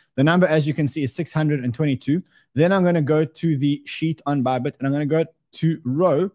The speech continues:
number six hundred and twenty-two. We're gonna do this twice today, uh, which means that you still got time. If you wanna do it, you still got time.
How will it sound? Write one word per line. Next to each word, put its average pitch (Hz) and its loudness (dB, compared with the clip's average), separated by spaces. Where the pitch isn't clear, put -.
number 151 2
six - -8
hundred 165 0
and 139 0
twenty-two. 156 0
We're 123 0
gonna 220 2
do 226 2
this 180 2
twice 175 -2
today, 113 -2
uh, 127 2
which 143 2
means 180 4
that 151 0
you 170 2
still 254 0
got 254 2
time. 147 0
If 123 -8
you 147 0
wanna 208 0
do 185 2
it, 185 -2
you 135 0
still 214 -4
got 190 0
time. 135 -4